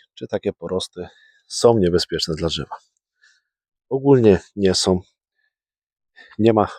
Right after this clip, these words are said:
za-, również konieczności ich usuwania z drzewa, ponieważ one nie wyrządzają mu szkody. Spójrzcie tutaj.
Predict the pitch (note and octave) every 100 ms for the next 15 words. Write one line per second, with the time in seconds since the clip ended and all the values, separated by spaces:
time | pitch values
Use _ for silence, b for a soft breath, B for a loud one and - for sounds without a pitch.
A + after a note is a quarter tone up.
0 | - - F#2+ F2 G2 G2+ G2 F#2 - F#2
1 | - G2+ F2 - - - - _ _ -
2 | - F#2 G#2+ F2+ D#2+ G2+ - _ _ _
3 | _ _ _ F#2 F2 D#2+ D#2 - - _
4 | _ _ _ _ _ _ _ _ _ _
5 | _ _ _ _ _ _ _ - G2+ G2
6 | F#2 - A#2+ A2 G#2 F#2 F2+ E2+ F#2 F#2
7 | F#2 D#2 D#2+ D#2 - - - D#2 - -
8 | - _ _ _ _ _ _ _ _ _
9 | _ _ _ _ _ _ _ _ _ _
10 | _ _ _ _ _ F2+ - D#2+ - -